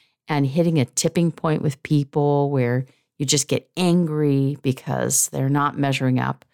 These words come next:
chances are it's time for you to reflect on where you need some boundaries and set them.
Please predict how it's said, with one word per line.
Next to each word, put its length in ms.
chances 600
are 160
it's 180
time 280
for 120
you 120
to 120
reflect 540
on 200
where 160
you 220
need 220
some 180
boundaries 640
and 200
set 360
them. 280